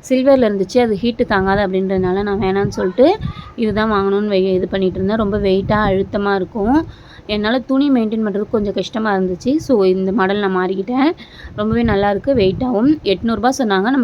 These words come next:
செவன் ஹண்ட்ரட்க்கு வாங்கியிருந்தோம். எண்ணெய் தடவி ஊத்திடலாம். பத்தொன்பது இட்லி இருக்கு, வேணும்னா நம்ம ரெண்டு தட்டு கூட ஊத்திக்கலாம், பத்தொன்பது இட்லி தேவைப்படாதுன்னா.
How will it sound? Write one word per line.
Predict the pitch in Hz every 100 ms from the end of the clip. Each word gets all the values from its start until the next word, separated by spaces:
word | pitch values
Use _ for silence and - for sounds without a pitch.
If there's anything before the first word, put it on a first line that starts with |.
| 208
செவன் | 190 190 202
ஹண்ட்ரட்க்கு | 196 190
வாங்கியிருந்தோம். | 202 185 180 180 185 214 339 - - - - - - - - - - - -
எண்ணெய் | - 220 226
தடவி | 214 202 247
ஊத்திடலாம். | 208 190 190 185 269
பத்தொன்பது | 254 180 214 202
இட்லி | 185 202
இருக்கு, | 214 190 196 277 -
வேணும்னா | 208 202 202
நம்ம | 240 208
ரெண்டு | 185 180
தட்டு | 180 175
கூட | 190 202
ஊத்திக்கலாம், | 196 180 185 180 185
பத்தொன்பது | 185 - 190 190
இட்லி | 185 196
தேவைப்படாதுன்னா. | 196 185 185 185 185 185 202